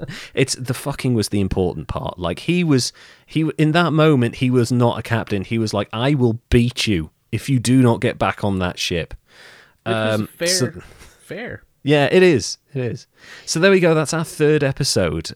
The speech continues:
Speaker 1: Um, we will be launching this podcast in the not too distant future. We will be releasing, um, videos, um, every fortnight,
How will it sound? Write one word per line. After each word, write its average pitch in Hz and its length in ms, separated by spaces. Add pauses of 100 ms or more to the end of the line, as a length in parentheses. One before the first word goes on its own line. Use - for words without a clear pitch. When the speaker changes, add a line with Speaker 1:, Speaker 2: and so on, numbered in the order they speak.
Speaker 1:
Um, 90 520
we 110 120
will 107 140
be 95 120
launching 104 380
this 85 140
podcast - 440
in 85 100
the 85 60
not 80 160
too 82 120
distant - 320
future. 98 340 (320)
We 190 140
will 196 100
be 180 140
releasing, 156 760
um, 120 600
videos, 110 640 (140)
um, 90 600
every 143 340
fortnight, 104 800